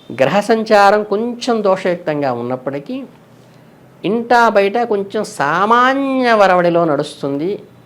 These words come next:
మీ వేగం తగ్గి. But వివాహాది శుభకార్యాల మటుకు మాస అంతానికి చక్కగా ఫలిస్తాయి.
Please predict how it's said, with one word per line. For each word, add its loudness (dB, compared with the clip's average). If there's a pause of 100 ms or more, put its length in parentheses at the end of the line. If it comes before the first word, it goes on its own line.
(220)
మీ 0
వేగం 2
తగ్గి. -6 (1080)
But 6 (460)
వివాహాది 6
శుభకార్యాల 2
మటుకు -4 (1900)
మాస 0
అంతానికి 0
చక్కగా -4
ఫలిస్తాయి. -4